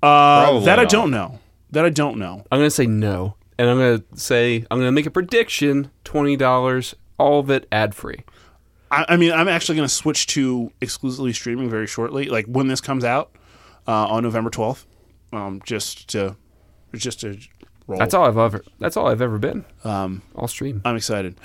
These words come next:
Speaker 1: Uh, Disney Plus will crack down on password sharing by using A I. So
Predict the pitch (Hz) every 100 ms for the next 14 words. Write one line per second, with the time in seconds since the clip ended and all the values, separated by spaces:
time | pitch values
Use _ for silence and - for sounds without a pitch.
0 | - - 123 120 185 240 220 220 220 190
1 | - 190 170 175 165 135 127 117 - 151
2 | - 175 - 165 170 139 113 120 120 107
3 | 113 107 117 139 - 92 90